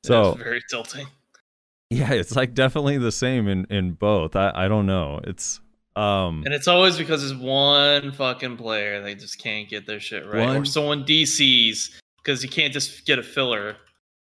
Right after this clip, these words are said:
Speaker 1: to come in. You
Speaker 2: Dude,
Speaker 1: have to
Speaker 2: you
Speaker 1: start over with a
Speaker 2: can't.
Speaker 1: new
Speaker 2: What is that? That, this is the first game I've ever seen. Lost Ark is the first M M O I've ever played where it doesn't replace people that disconnected.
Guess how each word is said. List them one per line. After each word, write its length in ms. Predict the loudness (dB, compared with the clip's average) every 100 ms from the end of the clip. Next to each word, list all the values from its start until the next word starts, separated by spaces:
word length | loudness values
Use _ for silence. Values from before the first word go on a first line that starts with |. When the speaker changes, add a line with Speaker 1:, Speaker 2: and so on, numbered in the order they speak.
| _
Speaker 1:
to 60 | -12
come 240 | -6 -4
in. 80 | -2
You 60 | 2
Speaker 2:
Dude, 260 | 6 6
Speaker 1:
have 80 | 6
to 60 | 6
Speaker 2:
you 80 | 4
Speaker 1:
start 180 | 2 2
over 80 | 4
with 20 |
a 20 | 4
Speaker 2:
can't. 340 | 6 4 4
Speaker 1:
new 60 | 4
Speaker 2:
What 100 | 2
is 120 | 2
that? 220 | -2 -2
That, 340 | 2 4 4 2
this 120 | 0
is 60 | 2
the 120 | 0
first 340 | 2 2 2
game 220 | 0 0
I've 160 | 0 -2
ever 280 | 0 2 2
seen. 480 | 0 0 2 0 0
Lost 300 | 2 2 2
Ark 100 | -2
is 80 | -2
the 80 | -4
first 300 | 0 0 2
M 120 | 2
M 40 | 4
O 100 | 4
I've 80 |
ever 200 | 2 0
played 340 | 0 2 2 2
where 180 | 2 0
it 120 | 0
doesn't 280 | 0 0 -4
replace 380 | -4 -2 -2
people 260 | -2 -4 -2
that 140 | -2 -4
disconnected. 640 | -6 -6 -6 -8 -10